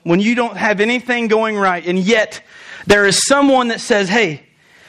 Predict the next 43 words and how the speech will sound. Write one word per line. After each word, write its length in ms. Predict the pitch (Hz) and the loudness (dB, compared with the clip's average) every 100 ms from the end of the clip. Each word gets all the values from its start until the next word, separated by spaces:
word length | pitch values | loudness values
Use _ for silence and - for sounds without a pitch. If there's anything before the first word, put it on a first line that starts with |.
| - - | -20 0
I 140 | 185 | 2
want 280 | 220 226 233 | 4 4 2
you 180 | 196 226 | 2 2
to 140 | - | 0
know 340 | 202 196 196 190 | 2 2 2 0
that 160 | 185 | -2
I'm 180 | 170 160 | -4 -6
praying 440 | - 208 208 208 | -4 0 0 0
for 180 | - 190 | 0 -2
you 160 | 175 170 | 2 0
and 100 | 160 | 0
that 100 | 160 | -2
I 120 | 151 | -4
care 320 | - 202 202 | -4 0 0
for 200 | 196 175 | 0 -4
you." 220 | 139 131 | -4 -2
I 60 | 143 | -2
don't 160 | 214 233 | -2 -2
know 100 | 226 | -4
that 140 | 214 | -4
you 80 | 208 | -4
completely 480 | 208 185 196 180 180 | -8 -2 0 0 -2
grasp 420 | 160 180 170 - | -2 -4 -6 -4
what 140 | 180 | -2
he's 180 | 156 143 | -2 -2
saying. 360 | 202 180 143 110 - - - | 0 0 -2 -10 -18 -18 -2
My 140 | 160 170 | 0 2
point 320 | 190 214 220 | 2 4 4
is 160 | 202 | 2
today 220 | 175 180 160 | 2 2 2
this. 520 | 151 143 - - - _ - - - - - _ _ - _ _ _ _ _ _ | 2 0 -2 -16 -16 _ -20 -20 -20 -20 -20 _ _ -20 _ _ _ _ _ _
You 320 | 151 202 269 | 0 2 4
are, 240 | 247 214 - | 4 2 -2
you 320 | - 180 254 254 | -2 2 2 2
are 140 | 196 | 2
literally 580 | 185 208 240 240 233 220 | 2 0 0 -2 -2 -6
sitting, 680 | - - 233 202 147 135 135 _ _ _ - - - - - - - - - - - _ _ _ | -6 -2 0 0 -2 -6 -10 _ _ _ -20 -20 -20 -20 -20 -20 -20 -20 -20 -20 -20 _ _ _
don't 280 | 139 160 190 | 2 4 4
look 240 | 190 202 | 2 0
at, 200 | 202 - | -4 -2
don't 220 | 143 165 | 0 2
look 160 | 185 202 | 0 2
around, 480 | 240 208 180 185 | 2 2 0 -2